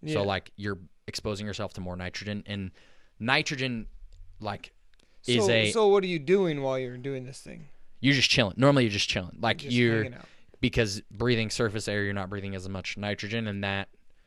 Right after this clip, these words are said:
Speaker 1: helps clear the nitrogen in your body.
Speaker 2: Gotcha.
Speaker 1: Like, so, so to prevent the bends, um, to where you'd have
Speaker 2: Yeah.
Speaker 1: to go to, like, a recompression chamber, which is, like,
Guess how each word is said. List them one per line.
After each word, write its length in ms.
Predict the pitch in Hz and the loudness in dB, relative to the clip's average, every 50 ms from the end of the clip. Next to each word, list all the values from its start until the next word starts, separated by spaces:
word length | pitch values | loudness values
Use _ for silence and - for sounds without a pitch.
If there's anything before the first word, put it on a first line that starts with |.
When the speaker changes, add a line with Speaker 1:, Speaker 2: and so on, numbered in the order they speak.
| _ - - _ | _ -20 -20 _
Speaker 1:
helps 440 | - - 117 104 95 - - - - - - - _ | 0 2 2 2 2 0 -6 -6 -8 -10 -16 -20 _
clear 360 | - - - 127 117 107 107 101 | -16 -8 -4 -2 0 0 0 -2
the 100 | 98 101 | -4 -6
nitrogen 520 | 101 98 90 - - 90 87 98 92 92 | -6 -6 -6 -8 -8 -10 -8 -8 -8 -8
in 120 | 92 92 | -8 -6
your 120 | 90 87 82 | -6 -6 -6
body. 320 | 90 85 - - - - - | -8 -8 -10 -12 -14 -12 -10
Speaker 2:
Gotcha. 220 | - - - - | -8 -8 -6 -6
Speaker 1:
Like, 240 | - 92 - 220 - - - - - - - - | -6 -6 -6 -10 -14 -14 -16 -16 -16 -18 -18 -12
so, 320 | - - 107 95 90 - - - - - - - - - - - - | -4 -2 -2 0 -2 -4 -8 -14 -16 -16 -16 -16 -18 -20 -18 -10 0
so 180 | - - 135 | 4 6 6
to 220 | 127 - - 156 135 | 6 6 4 2 2
prevent 400 | - 143 127 113 120 117 98 95 | 2 0 0 2 0 0 0 -4
the 60 | 104 | -4
bends, 440 | 92 107 101 87 90 90 - - - - - - - | -2 -2 -2 -2 -4 -8 -10 -12 -14 -16 -18 -14 -8
um, 400 | - 101 98 95 90 90 92 95 - | -6 -4 -4 -4 -4 -6 -8 -8 -6
to 80 | - 110 | -2 -2
where 100 | 110 107 | 0 2
you'd 160 | 104 104 98 | 2 2 0
have 80 | 107 95 | 0 -2
Speaker 2:
Yeah. 40 | - | -2
Speaker 1:
to 60 | 117 | 0
go 120 | 101 107 98 | 0 0 2
to, 60 | 98 | 2
like, 120 | 98 98 - | 0 0 0
a 40 | 95 | -2
recompression 560 | 95 101 95 - 98 90 98 87 - - 95 | -2 -2 -2 -4 -4 -4 -4 -4 -4 -4 -4
chamber, 280 | - - 92 87 92 90 | -4 -4 -4 -4 -4 -6
which 140 | 87 - | -6 -6
is, 120 | 92 87 92 | -8 -8 -8
like, 140 | 87 78 | -10 -10